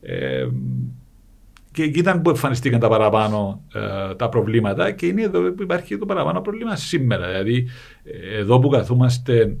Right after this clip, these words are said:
τα μεγάλα, τα, τα δάνεια στους μεγάλους δανειολήπτες, οι μεγάλοι developer, αλλά δεν ήταν μόνο οι developer, και οι μεγάλες εταιρείες, οι trading, ε, ξενοδοχειακοί, ε,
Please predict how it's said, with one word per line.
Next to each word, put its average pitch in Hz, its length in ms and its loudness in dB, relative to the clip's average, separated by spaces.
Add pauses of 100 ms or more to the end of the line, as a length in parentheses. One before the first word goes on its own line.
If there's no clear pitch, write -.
τα 113 140 -2
μεγάλα, 117 440 4
τα, 107 540 0 (120)
τα 104 140 -4
δάνεια 127 340 4
στους 135 280 -6
μεγάλους 120 400 2
δανειολήπτες, 104 840 0 (100)
οι 98 320 -6
μεγάλοι 113 440 2
developer, 113 500 4 (160)
αλλά 117 320 2
δεν 123 360 -2
ήταν 156 160 -2
μόνο 113 180 0
οι 95 60 0
developer, 98 420 -4
και 131 100 -6
οι 127 180 0
μεγάλες 123 300 2
εταιρείες, 120 540 0
οι 123 200 -2
trading, 113 640 0 (460)
ε, 120 280 0
ξενοδοχειακοί, 120 1300 0
ε, 64 160 -6